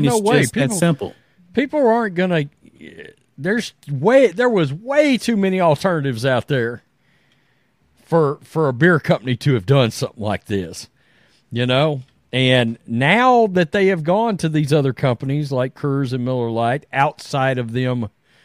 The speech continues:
Speaker 2: doing something as dumb as this was, um, they're not getting these folks back.
Speaker 1: No.
Speaker 2: They,
Speaker 1: Uh,
Speaker 2: you know,
Speaker 1: check, check this out. The same report paints a much greener picture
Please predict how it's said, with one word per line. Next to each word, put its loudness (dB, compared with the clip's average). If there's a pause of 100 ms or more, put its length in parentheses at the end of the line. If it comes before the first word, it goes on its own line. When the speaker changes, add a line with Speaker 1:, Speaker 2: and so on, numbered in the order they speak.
(340)
Speaker 2:
doing 2
something -6
as -4
dumb 2
as -2
this -2
was, -4 (640)
um, 2 (1160)
they're 0
not -4
getting -2
these -6
folks -6
back. -8 (360)
Speaker 1:
No. 0 (560)
Speaker 2:
They, -8
Speaker 1:
Uh, 0
Speaker 2:
you 0
know, 0
Speaker 1:
check, 4 (340)
check 0
this -2
out. -6 (720)
The 0
same 2
report 2
paints 0
a 0
much -2
greener 2
picture -2